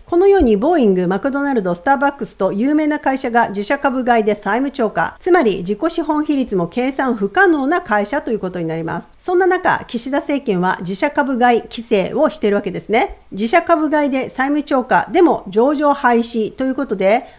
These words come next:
もう自社株買い規制は十分だと思いますけどね。それでインベストイン岸田って言われてもね。五月九日の会見で松野官房長官は金融所得課税の強化に関し、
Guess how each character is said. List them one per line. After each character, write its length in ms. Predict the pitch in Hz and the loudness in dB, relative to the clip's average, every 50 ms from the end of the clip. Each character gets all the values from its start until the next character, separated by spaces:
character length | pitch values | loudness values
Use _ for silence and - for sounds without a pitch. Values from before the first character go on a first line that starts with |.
| _ - | _ 0
も 160 | 269 381 381 | 2 2 2
う 20 | |
自 140 | 247 185 196 | 2 0 -4
社 160 | 190 - 311 | -4 -4 -4
株 260 | 311 339 311 277 311 311 | -2 -2 -2 -2 -2 -2
買 120 | 302 311 | -2 -2
い 20 | |
規 100 | 302 - | -2 -4
制 180 | - - 254 214 | -4 -2 0 2
は 240 | 185 190 170 - - - | 2 2 0 -2 -4 -4
十 180 | - 233 285 | -2 -2 0
分 180 | 294 359 349 302 | 0 2 2 2
だ 120 | 247 214 | 2 2
と 80 | - 180 | 0 0
思 120 | 180 196 | 0 0
い 40 | 208 | 0
ま 120 | 220 233 226 | 0 0 -2
す 80 | - | -2
け 100 | - 208 | -4 -2
ど 100 | 185 175 | -2 2
ね。 220 | 185 208 240 320 - | 2 2 2 2 0
そ 100 | - - | -4 -2
れ 120 | 320 359 330 | -2 0 2
で 160 | 359 311 - - | 0 0 0 -2
イ 80 | 269 | -2
ン 120 | 294 294 277 | 0 2 2
ベ 140 | 294 294 | 2 0
ス 100 | 285 - | 0 -2
ト 80 | - 277 | -4 -2
イ 40 | 262 | -2
ン 80 | 254 240 | -2 -2
岸 300 | - 208 202 - 311 277 | -2 -2 -2 -2 0 2
田 280 | 262 208 160 - - - - | 2 2 2 0 -6 -16 -6
っ 20 | |
て 220 | - 247 233 - - - | -4 -4 -4 -4 -6 -8
言 120 | - 190 196 | -2 0 4
わ 100 | 214 247 | 4 4
れ 100 | 277 285 | 4 2
て 120 | 285 294 | 2 2
も 120 | 254 208 185 | 2 2 2
ね。 300 | 196 214 233 - - - 196 | 2 2 0 0 -4 -10 -2
五 160 | 220 330 349 | -2 0 2
月 200 | 359 320 - - | 2 2 2 0
九 120 | - 220 | -4 -4
日 320 | 208 262 233 233 226 247 233 | -2 0 -2 -2 -2 -2 -2
の 100 | 226 220 | -2 -2
会 220 | - - 214 208 | 0 -2 -2 0
見 180 | - 208 196 196 | -2 -2 -2 0
で 220 | 208 233 233 - | 0 0 0 0
松 260 | 220 262 302 - 339 | -2 -2 -2 0 0
野 140 | 294 226 202 | 0 0 0
官 200 | - - 233 247 | 0 0 0 0
房 140 | 233 240 226 | 0 0 -2
長 180 | 233 262 240 233 | 0 -2 -4 -2
官 220 | - 190 175 170 | -2 -4 -2 0
は 180 | 185 190 190 196 | 0 -2 -2 -4
金 260 | - - 285 311 330 | -4 -4 0 0 0
融 120 | 339 330 | 0 0
所 140 | 320 330 285 | -2 -4 -4
得 120 | 320 294 - | -6 -6 -6
課 160 | - 311 302 | 0 0 0
税 220 | 277 269 233 196 180 | 2 2 0 0 0
の 160 | 185 190 196 | 0 -2 -2
強 200 | - 294 277 262 | -2 -2 -2 0
化 140 | 269 208 190 | 0 -2 -4
に 100 | 180 180 | -4 -4
関 240 | - 202 202 202 - | -4 -4 -4 -4 -4
し、 340 | - - 180 190 214 - | -6 -6 -4 -4 -4 -6